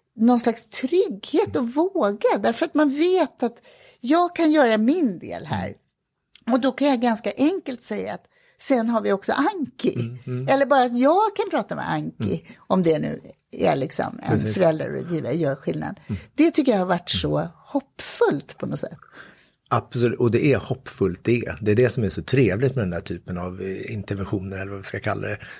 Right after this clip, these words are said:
Speaker 2: Just att det, <clears throat> men det handlar ju om samarbetet och det är det som hela tiden, eh, gäller i de här områdena, tycker jag, när man ska hjälpa de här familjerna. För det är inte bara,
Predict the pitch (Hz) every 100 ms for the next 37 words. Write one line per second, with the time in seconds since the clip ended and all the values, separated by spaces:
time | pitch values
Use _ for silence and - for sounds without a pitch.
0 | - 120 - 104 107 98 - _ - 135
1 | 107 - 143 135 160 175 165 143 160 131
2 | 135 - - 104 120 113 127 147 135 147
3 | 139 120 98 101 98 95 95 - - -
4 | - - 95 90 - 127 160 120 85 -
5 | - 92 90 85 85 82 - - - 107
6 | 107 95 113 113 95 87 - 90 87 80
7 | - 85 82 90 98 113 95 90 - 95
8 | - 131 151 117 - 82 76 78 80